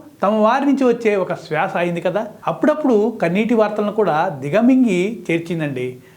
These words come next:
ఒక్కసారి చేతి మునివేళ్లతో ఆ పెట్టెలో జార విడిచిన తర్వాత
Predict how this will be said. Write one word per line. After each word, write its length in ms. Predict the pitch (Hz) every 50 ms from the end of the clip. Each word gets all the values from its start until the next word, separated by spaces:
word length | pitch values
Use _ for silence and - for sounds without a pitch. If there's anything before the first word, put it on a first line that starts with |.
| _ _ _ 151
ఒక్కసారి 840 | 165 160 - 214 - - 180 180 214 202 190 180 196 220 214 214 - 170
చేతి 220 | 185 226 - 254
మునివేళ్లతో 760 | 196 185 185 190 196 196 196 190 190 190 156 151 165 175 - -
ఆ 100 | 170 170
పెట్టెలో 600 | 156 - - 156 - - 208 208 180 160 160 - - - 139
జార 260 | 127 135 135 151 170
విడిచిన 300 | 185 185 170 - 180 165
తర్వాత 580 | 160 175 165 156 156 156 156 160 127 127 147 175